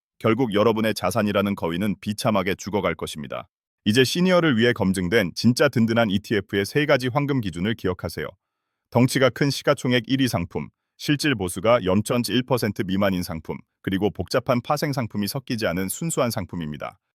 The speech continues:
분산 투자는 많이 살수록 좋은 게 아닙니다. 비슷한 테마 이티에프를 여러 개 들고 있는 건 관리 부실일 뿐이에요.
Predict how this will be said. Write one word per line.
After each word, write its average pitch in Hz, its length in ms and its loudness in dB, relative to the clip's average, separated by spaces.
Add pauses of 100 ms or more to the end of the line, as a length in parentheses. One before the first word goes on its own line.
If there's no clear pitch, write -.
(160)
분산 123 300 4
투자는 147 380 2
많이 101 240 4
살수록 113 420 -2
좋은 90 240 0
게 101 100 2
아닙니다. 87 480 -2 (520)
비슷한 147 360 2
테마 135 260 2
이티에프를 117 540 0
여러 92 200 4
개 107 100 2
들고 98 300 -2
있는 87 220 -2
건 98 240 2 (220)
관리 113 300 4
부실일 104 380 -2
뿐이에요. 87 500 -2